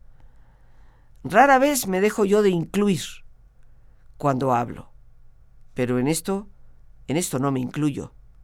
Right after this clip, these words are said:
He padecido consecuencias por procurar aplicar la ética como principio básico y estaré dispuesta a seguir pagando consecuencias por ello,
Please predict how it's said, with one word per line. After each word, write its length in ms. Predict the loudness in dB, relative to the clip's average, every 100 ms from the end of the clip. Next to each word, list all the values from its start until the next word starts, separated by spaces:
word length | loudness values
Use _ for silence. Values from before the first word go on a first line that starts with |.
| -20 -20 -20 -20 -20 -20 -20 -6
He 100 | -4
padecido 540 | 2 4 4 0 0 0
consecuencias 760 | 0 -2 -2 0 0 0 -2
por 300 | -4 -4 -4
procurar 580 | -2 -4 -4 0 2 4
aplicar 640 | 2 -2 -10 0 2 2 -2
la 180 | 0 0
ética 440 | 0 -6 -8 -8
como 280 | -6 -6 -6
principio 480 | -6 -6 -6 -4 -2
básico 580 | -2 -2 -6 -14 -16 -18 -20 -20 -20 -20 -6
y 80 | -4
estaré 280 | 2 2 2
dispuesta 580 | 2 0 0 0 -2 -2
a 120 | -6
seguir 360 | -4 -4 -6 -4
pagando 440 | -2 0 0 -2
consecuencias 640 | -4 -8 -8 -8 -8 -10
por 180 | -6 -2
ello, 320 | -2 -2 -10